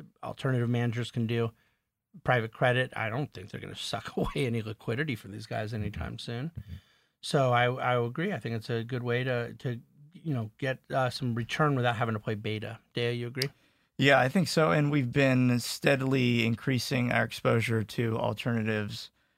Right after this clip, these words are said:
Speaker 3: for, uh, quite some time now. And I think that that argument makes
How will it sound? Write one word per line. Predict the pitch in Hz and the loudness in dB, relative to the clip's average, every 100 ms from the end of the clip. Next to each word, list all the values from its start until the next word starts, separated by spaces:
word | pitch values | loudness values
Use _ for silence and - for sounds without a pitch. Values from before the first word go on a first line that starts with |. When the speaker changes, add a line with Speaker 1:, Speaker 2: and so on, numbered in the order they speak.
| _ - | _ -2
Speaker 3:
for, | 135 123 117 | 2 4 4
uh, | 113 113 113 - | 4 4 2 -2
quite | - 123 - | 0 0 0
some | 117 110 | -2 0
time | 123 117 113 | 0 0 2
now. | 107 101 101 | 0 0 0
And | 117 | 2
I | 120 | 0
think | - 131 - | 2 -2 -2
that | 123 | 0
that | 127 | 2
argument | 120 120 123 120 113 | 2 2 2 0 0
makes | 113 110 101 - | 0 0 -2 -8